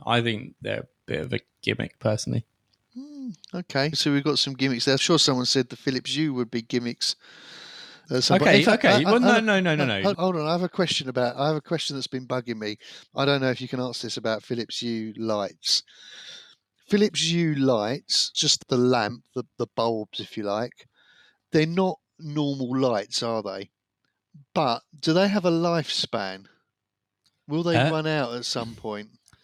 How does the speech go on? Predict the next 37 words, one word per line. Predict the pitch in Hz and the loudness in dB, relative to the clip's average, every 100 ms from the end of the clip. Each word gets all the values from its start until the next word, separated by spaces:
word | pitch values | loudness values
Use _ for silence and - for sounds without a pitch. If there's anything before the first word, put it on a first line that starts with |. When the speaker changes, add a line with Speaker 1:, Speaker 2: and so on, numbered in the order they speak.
| _ _ - | _ _ -4
Speaker 1:
Uh, | 156 | -2
so | 139 - | 2 4
y-, | 135 127 127 | 6 6 4
y-, | 127 127 | 0 -6
you're | - 131 147 | -6 2 4
thinking | 147 151 139 | 4 4 4
lifespan | 123 123 117 - 107 | 4 2 2 0 0
as | 107 | 0
in | 107 101 - | -2 -6 0
filament | 113 107 101 101 | 0 2 -2 0
bulbs | 101 104 98 - | 0 0 -2 -6
have | 107 101 | 0 2
a | |
Speaker 2:
Yes, | - 95 95 | 4 2 0
Speaker 1:
lifespan, | - 98 98 | -2 -2 0
they | 98 | 2
Speaker 2:
yes. | 101 92 90 - | 2 2 -2 0
Speaker 1:
go. | 107 | 0
They're | 123 | 2
L | 135 | 4
E | 127 | 2
D | 123 117 | 2 0
lights, | 104 110 - - - _ _ _ - _ | 0 -4 -8 -10 -10 _ _ _ -20 _
Speaker 2:
Yeah. | 123 | -4
Speaker 1:
which | 123 110 - - - - - | 0 0 0 -6 -4 -6 -6
I | 110 131 135 - | -4 0 0 2
don't | 156 165 139 | 4 4 2
know | 139 135 | 2 2
if | 123 117 107 110 98 - _ - | 2 0 -4 -4 -4 -6 _ 0
they | 113 110 | 2 4
have. | 101 107 113 - - - - _ _ _ _ _ | 2 -2 -4 -14 -20 -20 -20 _ _ _ _ _
Do | 131 135 139 139 | 0 2 0 -2
L | 117 | -2
E | 117 | -2
D | 113 110 104 117 | -4 -4 -4 -4
lights | 110 101 104 - - - - _ - | -6 -4 -6 -10 -14 -14 -14 _ -10
have | 104 104 | -8 -8